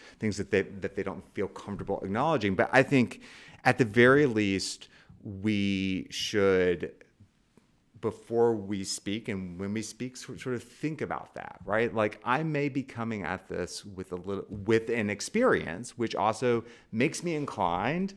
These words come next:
probably to think a particular way, but also realize that not all people have that same experience, right? So part of it is just being open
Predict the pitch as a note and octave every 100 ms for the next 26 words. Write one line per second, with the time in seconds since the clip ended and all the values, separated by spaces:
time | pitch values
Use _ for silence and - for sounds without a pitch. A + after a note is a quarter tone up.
0 | - G2+ G#2 A#2 G#2+ A2+ A#2 - A2+ -
1 | G#2 G2+ - F#2 F#2 - F#2 F2+ E2+ E2
2 | C#2 B1+ G2+ E3 - - - - - _
3 | D3+ D#3 E3+ - F3 A#2+ C3 E3 F#3 F3+
4 | - B2 A#2+ A#2+ B2+ - A2 A2 A2 -
5 | G#2+ G#2+ G#2 E2+ F#2 E2 - E2+ - -
6 | E2+ E2 D#2+ - - - - F2+ E2 C2
7 | - - - - _ - G2 G#2 E2+ -
8 | - - - - - - F#3+ A#3+ G#3 D#3
9 | G#2+ G2 - - G2+ F#2 F2+ - - -
10 | - - - C#3+ F#3 E3 - G2 G2 A2
11 | C#3 D3 E3+ E3+